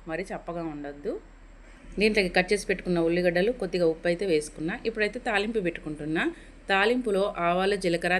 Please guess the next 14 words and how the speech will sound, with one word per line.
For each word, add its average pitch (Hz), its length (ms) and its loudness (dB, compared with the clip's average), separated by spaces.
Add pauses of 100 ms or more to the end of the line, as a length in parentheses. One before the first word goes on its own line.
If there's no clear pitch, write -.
(100)
తాలింపు 175 420 2
దినుసులతో 170 480 -4
పాటు 160 220 -2 (100)
దీంట్లో 214 320 -2
పచ్చిమిరపకాయల 214 720 -4
పేస్ట్ 180 300 0
కూడా 190 160 -2
వేసుకుంటున్నా. 151 640 -6 (640)
ఇంకా 208 160 -2 (100)
పసుపు 196 340 -4
కూడా 233 180 4
కొద్దిగా 190 260 0
ఎక్కువగానే 202 360 -4
వేసుకుంటున్నా. 160 600 -4